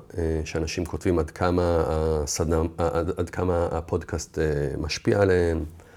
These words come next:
היום, אה, דיברתי עם זוג שאמר לי שהם מקשיבים ביחד, רושמים, עשו שינוי, הזוגיות שלהם זזה,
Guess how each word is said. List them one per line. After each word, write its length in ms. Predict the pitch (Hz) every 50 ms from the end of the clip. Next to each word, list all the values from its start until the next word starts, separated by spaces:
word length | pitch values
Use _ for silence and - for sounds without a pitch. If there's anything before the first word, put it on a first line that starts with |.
| - - - - - -
היום, 380 | - 85 85 85 85 85 82 82
אה, 60 | 80
דיברתי 420 | 78 80 80 87 87 85 80 - 85
עם 120 | 82 87
זוג 260 | 80 82 87 90 80
שאמר 400 | - - - 80 80 82 85 87
לי 120 | 82 80 78
שהם 260 | - - 80 78 80
מקשיבים 380 | 76 - - - 82 82 80
ביחד, 520 | 78 82 85 90 107 - - 87 85 82 80
רושמים, 540 | 78 73 - - - - 98 101 92 87 80
עשו 180 | 80 - 92
שינוי, 440 | 87 - - - 85 90 101 98 87
הזוגיות 380 | 85 76 85 82 85 92 98 92
שלהם 260 | - 95 85 85 87
זזה, 560 | 80 85 92 107 120 117 110 117 104 92